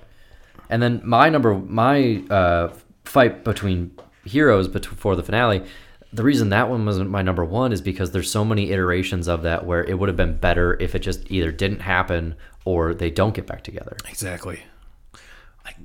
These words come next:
Speaker 2: we moving car up? We moving car to one?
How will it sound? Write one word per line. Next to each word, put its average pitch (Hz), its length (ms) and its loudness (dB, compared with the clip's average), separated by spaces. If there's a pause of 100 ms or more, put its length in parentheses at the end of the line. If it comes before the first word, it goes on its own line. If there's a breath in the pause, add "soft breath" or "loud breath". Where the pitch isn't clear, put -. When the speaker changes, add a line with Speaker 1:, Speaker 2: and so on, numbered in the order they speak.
(580)
Speaker 2:
we 113 120 -20
moving 135 240 -6
car 123 260 -8
up? - 260 -10 (920)
We 113 80 -10
moving 139 220 -4
car 160 160 -6
to 190 60 -6
one? 240 260 -4